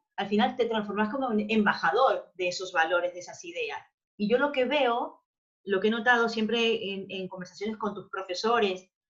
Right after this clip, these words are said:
y con alumnos, porque claro, también te conozco algunos alumnos de tu, de tu colegio, es que están orgullosos de ser parte. O sea, lo veo en el discurso que tienen en las redes sociales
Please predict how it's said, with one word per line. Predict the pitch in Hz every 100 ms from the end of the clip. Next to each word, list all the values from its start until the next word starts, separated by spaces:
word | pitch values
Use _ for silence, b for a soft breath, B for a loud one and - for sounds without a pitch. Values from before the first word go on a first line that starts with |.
| -
y | 233
con | 226 202
alumnos, | 180 294 233 190
porque | 180 185
claro, | 247 202
también | 180 220 226
te | 254
conozco | 226 214 226 - 240
algunos | 220 220 220 220
alumnos | 220 233 233
de | 214 202
tu, | 202 190 185
de | 190
tu | -
colegio, | 190 214 220 269 285 - _ _ _ _ _ _ _
es | - -
que | 208
están | 240 294
orgullosos | 254 220 190 359 - - - - -
de | 160
ser | - 180 -
parte. | 165 - - - _ _ _ _ _ _
O |
sea, | - 185
lo | 226 226
veo | 240 302 359 - - -
en | 233
el | 220 214
discurso | 208 - 269 - 320
que |
tienen | 247 247 285
en | 226
las | 190
redes | 202 233 269
sociales | 247 - 233 294